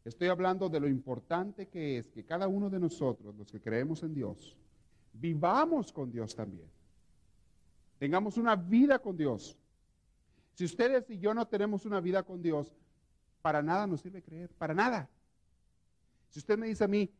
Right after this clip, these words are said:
"Yo creo en Dios", pero no vives con Dios, yo te digo, "Vives igual que el diablo", porque el diablo también cree en Dios.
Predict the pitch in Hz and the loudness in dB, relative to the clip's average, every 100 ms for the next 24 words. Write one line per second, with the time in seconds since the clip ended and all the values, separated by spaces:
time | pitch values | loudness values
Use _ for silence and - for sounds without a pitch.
0 | - 147 202 226 240 233 226 214 196 220 | -20 0 2 2 2 4 4 4 4 6
1 | 190 135 - _ _ _ _ _ _ _ | 4 0 -14 _ _ _ _ _ _ _
2 | - 175 196 240 247 247 226 - 196 185 | 2 2 4 2 4 2 2 -2 -6 0
3 | 180 180 - _ _ _ 160 165 170 165 | 2 2 0 _ _ _ -20 -8 -2 2
4 | 151 151 _ _ _ _ 135 147 165 151 | 2 0 _ _ _ _ -6 -6 -4 -6
5 | 139 151 165 147 156 202 202 151 95 _ | -6 -6 -10 -10 -6 -6 -6 -8 -10 _
6 | _ - _ 127 135 117 135 165 - 104 | _ -20 _ -10 -10 -6 -6 -6 -8 -12
7 | 104 170 214 190 156 123 107 101 143 - | -6 -4 -4 -10 -8 -8 -6 -8 -10 -14